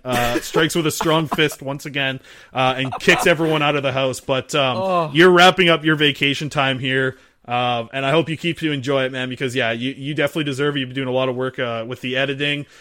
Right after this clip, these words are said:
Speaker 1: uh, not of the podcast, 'cause you never do that, but editing the articles at Canucks Army.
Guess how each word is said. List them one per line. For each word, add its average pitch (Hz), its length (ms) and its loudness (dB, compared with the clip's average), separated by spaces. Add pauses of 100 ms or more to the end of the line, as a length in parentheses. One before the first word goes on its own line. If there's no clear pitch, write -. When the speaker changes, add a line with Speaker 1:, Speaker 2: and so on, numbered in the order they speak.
(140)
Speaker 1:
uh, 123 140 -4
not 175 240 4
of 196 40 4
the 185 60 0
podcast, 143 540 0
'cause 131 120 -8
you 135 60 -4
never 139 240 -4
do 120 140 -8
that, 120 240 -6
but 135 80 -2
editing 156 380 0
the 139 100 -2
articles 147 420 -2
at 127 140 -4
Canucks 135 320 -8
Army. 143 320 -4